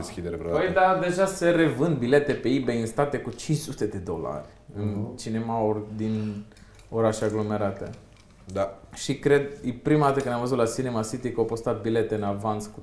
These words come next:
Speaker 2: trei săptămâni.
Speaker 1: Da, deci best opening week sigur o să fie cel mai
Speaker 2: Păi ci că best opening week pe female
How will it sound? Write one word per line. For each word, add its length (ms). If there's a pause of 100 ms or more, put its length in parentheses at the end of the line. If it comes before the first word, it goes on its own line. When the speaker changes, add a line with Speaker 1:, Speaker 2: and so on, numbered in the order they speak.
Speaker 2:
trei 220
săptămâni. 580 (500)
Speaker 1:
Da, 160
deci 260
best 280
opening 500
week 240
sigur 680
o 40
să 160
fie 320 (280)
cel 180 (100)
mai 80
Speaker 2:
Păi 120
ci 200
că 160 (140)
best 300
opening 500
week 280
pe 140
female 1040